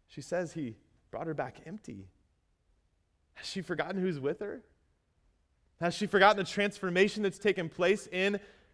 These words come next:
Ruth? Has she forgotten Ruth's loyalty to her, her commitment to her? Has she forgotten, as we'll find out soon, that she's inherited land? And isn't life confusing when we're in the midst of difficulty?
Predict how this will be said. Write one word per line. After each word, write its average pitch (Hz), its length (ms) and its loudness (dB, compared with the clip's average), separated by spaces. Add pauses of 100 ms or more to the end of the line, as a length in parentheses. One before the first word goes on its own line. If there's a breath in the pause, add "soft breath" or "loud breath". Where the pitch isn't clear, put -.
(120)
Ruth? 185 360 4
Has 226 120 6
she 202 140 0
forgotten 202 340 4
Ruth's 196 240 0
loyalty 180 720 6
to 247 160 -2
her, 254 240 6
her 202 60 -4
commitment 208 680 0
to 240 120 -6
her? 240 220 0
Has 196 160 -6
she 202 140 -8
forgotten, 180 640 -2 (380 loud breath)
as 151 120 -8
we'll 170 100 -2
find 185 320 4
out 190 180 6
soon, 214 420 -2
that 165 120 0
she's 190 260 -6
inherited 160 540 -2
land? 175 520 -4 (1900)
And 160 100 -16
isn't 180 240 -8
life 160 260 0
confusing 170 640 -4
when 175 140 -4
we're 160 80 -4
in 170 80 -6
the 160 60 -6
midst 160 260 -10
of 131 140 -10
difficulty? 180 600 -10